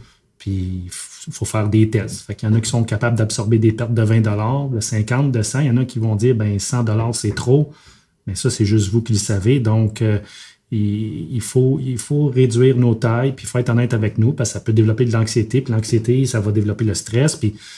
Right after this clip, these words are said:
je sais pas s'il y a des docteurs parmi nous, mais vous le savez, le stress, euh, c'est la cause d'un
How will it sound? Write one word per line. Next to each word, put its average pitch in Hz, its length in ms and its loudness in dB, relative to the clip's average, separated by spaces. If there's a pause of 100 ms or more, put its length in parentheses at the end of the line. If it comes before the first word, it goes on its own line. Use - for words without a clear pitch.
(240)
je - 80 -12
sais - 100 -12
pas 110 120 -4
s'il 107 160 -2
y 104 60 0
a 104 40 2
des 101 80 0
docteurs 113 280 0
parmi 104 260 0
nous, 139 120 8
mais 143 120 8
vous 107 100 2
le 107 60 4
savez, 113 440 2
le 123 120 2
stress, - 640 0 (480)
euh, 107 180 4
c'est 120 180 2
la 117 100 4
cause 127 400 4
d'un 107 720 2